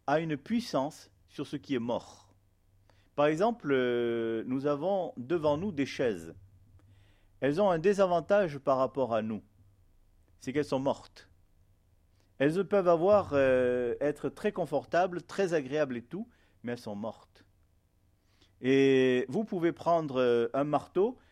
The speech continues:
et la détruire. Elle ne réagira pas. Elle ne pourra pas faire autre chose que d'encaisser les coups de marteau et vous la verrez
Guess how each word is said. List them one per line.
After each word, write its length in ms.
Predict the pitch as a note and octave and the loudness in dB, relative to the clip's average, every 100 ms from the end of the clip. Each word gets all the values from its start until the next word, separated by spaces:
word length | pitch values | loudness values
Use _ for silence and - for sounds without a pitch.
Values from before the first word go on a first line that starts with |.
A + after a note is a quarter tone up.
| _ - | _ -4
et 80 | |
la 120 | C#3 C3+ | -2 0
détruire. 500 | E3 - G3+ A#2+ - - - - - | -2 -6 -8 -8 -8 -20 -20 -20 -8
Elle 140 | C3+ D#3 | -4 -2
ne 80 | |
réagira 640 | E3 F#3 G#3 F3 F3+ D#3 D3+ | -2 -2 -2 -2 -4 -4 -4
pas. 280 | D3+ G#2 _ _ _ _ - _ _ _ _ _ _ | -6 -8 _ _ _ _ -20 _ _ _ _ _ _
Elle 120 | C#3 | -2
ne 60 | F3 | -2
pourra 340 | - F3+ F3+ | -2 2 4
pas 120 | G#3+ | 4
faire 220 | A3 G3 F3+ | 2 2 2
autre 240 | G3 F3+ | 0 -4
chose 420 | - E3 G3 A3 - - - _ - | -2 0 0 -4 -14 -20 -20 _ -10
que 1080 | - D3+ C#3+ C#3+ C3+ C3+ B2+ B2 B2 A#2 F#2 | 0 4 6 6 4 4 4 2 0 -4 -6
d'encaisser 540 | A#2 E3+ - D#3+ - | -2 -2 -2 -4 0
les 100 | D#3 | -2
coups 180 | C#3 D#3+ | -2 -4
de 60 | B2+ | -2
marteau 360 | B2 - F3+ | -2 -2 -2
et 20 | G3+ | -2
vous 140 | E3 | 0
la 140 | F3 | 2
verrez 480 | D#3+ E3 E3+ F#3+ A3 | 2 0 0 -2 -4